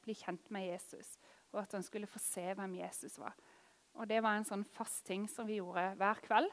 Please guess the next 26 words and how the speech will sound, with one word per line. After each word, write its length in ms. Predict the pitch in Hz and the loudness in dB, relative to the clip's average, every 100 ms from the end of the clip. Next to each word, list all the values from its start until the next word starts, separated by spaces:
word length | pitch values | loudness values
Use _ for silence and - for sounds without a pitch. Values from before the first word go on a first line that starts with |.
| - | 0
sammen 220 | 220 208 | 0 2
med 80 | 196 | 4
barna, 300 | 180 190 233 381 - - - - _ - | 4 6 4 4 0 -20 -20 -20 _ -2
eh, 480 | 196 185 180 180 180 | 2 4 2 -2 -4
når 160 | 196 190 | -2 0
vi 40 | 185 | 6
ba. 140 | 226 427 - - - - - - - _ _ - | 8 8 4 -20 -20 -20 -20 -14 -14 _ _ -2
Eh, 800 | 214 208 196 196 185 175 175 180 - - - - | 2 4 4 4 4 4 2 -2 -10 -18 -10 6
ja, 140 | 185 - - | 6 6 -4
og 140 | 226 | -2
det 20 | 226 | 4
var 140 | 254 | 8
en 80 | 247 | 8
lang 120 | 269 | 6
historie. 420 | 254 - 240 254 320 - - 240 | 4 -2 6 8 8 6 -8 -6
Rossland 340 | - 247 240 | 0 2 6
var 300 | 208 220 233 | 8 8 6
jo 120 | 226 208 190 190 - - - - _ - 247 | 6 6 4 0 -8 -20 -20 -20 _ -4 -4
litt 160 | - | -2
inn 160 | 240 240 | 0 2
i 140 | 233 240 | 2 0
kia, 380 | - 247 262 277 | 0 4 6 4
kristen 400 | - 220 - 226 | 4 -2 -2 2
internasjonalt 640 | 262 - 285 277 277 277 269 | 2 4 4 4 4 2 4
arbeid 460 | 269 262 269 262 | 4 4 4 6
og, 380 | 208 196 185 180 | 6 6 4 0